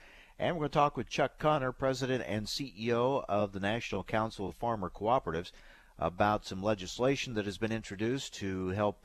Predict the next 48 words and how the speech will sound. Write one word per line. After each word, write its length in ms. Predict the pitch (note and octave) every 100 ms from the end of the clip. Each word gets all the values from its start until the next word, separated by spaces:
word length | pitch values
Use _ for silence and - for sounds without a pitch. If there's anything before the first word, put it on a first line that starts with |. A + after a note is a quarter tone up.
| -
ensure 540 | - F#2 E2+ A#2 A#2 A#2
that 180 | F2 -
consumer 540 | E2+ E2+ B2+ A2+ F2+
product 540 | - - B2+ D#3+ -
labels 480 | G2+ F#2 D#2+ G#2+ C3+
are 220 | F2 E2+ - - -
actually 380 | F2 - F#2+
based 380 | D#2+ F#2 G#2 -
on 160 | E2 D#2
science 580 | - G#2+ G#2 A#2 C3 -
and 100 | D#2+
common 360 | G2 F#2+ E2
sense. 480 | E2 C#3+ A2 A#2+ -
And 100 | D#2+
we'll 80 | D2+
also 380 | G2 - E2 - - - -
get 240 | F2+ E2+
Chuck's 420 | - - G#2 - -
thoughts 440 | G2+ G2 F2+ - -
on 320 | F2+ F#2 F2+ - -
the 100 | F#2+
Farm 400 | - A2+ A#2+ G2+
Bill, 300 | D#2 D2 D2 - - - -
uh, 220 | D#2+ D#2
situation, 680 | - G2 - F2 F#2+ F#2+ C#3
as 160 | F2+ D2+
we 380 | E2 E2 D#2+ - - -
see 240 | - F2+ F#2
a 100 | D#2+
lot 280 | E2 G#2
happening 360 | A2 F#2+ F#2+ F2
right 240 | F2+ F#2+
now 180 | F2+ F#2+
in 60 | F2+
the 60 | D#2
Senate, 380 | - C3+ C#3
kind 160 | - F2
of 80 | E2+
waiting 260 | G2 F#2+
to 60 | E2
see 140 | -
what's 180 | F2 E2
gonna 180 | F#2 E2
happen 380 | F2+ F2+ E2+ E2 - - -
on 260 | C2+ E2 E2
the 120 | D#2+
House 260 | F2+ F2 -
side. 360 | - B1 A1+